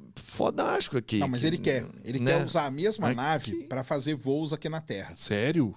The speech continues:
Speaker 2: É.
Speaker 1: Você não tem, é, então aí, ó.
Speaker 2: A
Speaker 1: Então ele já
Speaker 2: Starship,
Speaker 1: é, aí, ó,
Speaker 2: a
Speaker 1: ele é
Speaker 2: Starship,
Speaker 1: foda.
Speaker 2: que é essa nave dele que vai pra Marte, ele quer usar ela pra fazer, então é assim: ela pousa numa pla-, ele comprou duas plataformas de petróleo e ele tá destruindo elas e é de onde vai ser lançado.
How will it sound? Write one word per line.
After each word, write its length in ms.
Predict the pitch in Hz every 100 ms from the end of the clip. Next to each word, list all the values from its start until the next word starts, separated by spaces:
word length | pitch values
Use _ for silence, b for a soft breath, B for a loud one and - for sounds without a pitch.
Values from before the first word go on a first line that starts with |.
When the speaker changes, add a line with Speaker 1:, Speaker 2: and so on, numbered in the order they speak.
| -
Speaker 2:
É. 140 | B B B _ _
Speaker 1:
Você 120 | -
não 80 | -
tem, 140 | - - -
é, 260 | - 196
então 300 | - - 107
aí, 100 | 101
ó. 60 | 82
Speaker 2:
A 40 |
Speaker 1:
Então 280 | 127 101 160
ele 100 | 139
já 120 | 135 151
Speaker 2:
Starship, 480 | 196 - 123 131
Speaker 1:
é, 20 | 120
aí, 100 | 101
ó, 120 | 95
Speaker 2:
a 40 |
Speaker 1:
ele 40 | 98
é 80 | 127
Speaker 2:
Starship, 380 | 139 175 160 - 180 180
Speaker 1:
foda. 180 | 190 - 123
Speaker 2:
que 100 | 135
é 20 |
essa 260 | 131 - 117
nave 320 | 117 120 107
dele 240 | 113 110
que 140 | - 104
vai 140 | 104
pra 180 | 98 95
Marte, 580 | 117 151 - - - -
ele 260 | 117 127 127
quer 240 | - 143
usar 440 | 143 127 143 139 113
ela 360 | 113 127 151 156 b b b b -
pra 140 | 127
fazer, 340 | 123 135 117 127
então 200 | 131 143
é 80 | 156
assim: 340 | 151 113 92
ela 200 | 101 123 127 _ _ _
pousa 320 | - 160 180 175
numa 220 | 175 165
pla-, 400 | - 143 135 117
ele 160 | 127 135
comprou 400 | - 170 151 170
duas 240 | 165 254
plataformas 500 | - 185 156 - 143
de 80 | 131
petróleo 580 | 127 123 - 113 120 151 - b b b b
e 60 | 123
ele 80 | 135
tá 100 | 156
destruindo 720 | 147 - 202 170 151 160 127
elas 280 | 151 127 117
e 60 |
é 40 | 127
de 120 | 139
onde 140 | 139
vai 120 | 147
ser 140 | 143 143
lançado. 540 | 156 156 123 95 -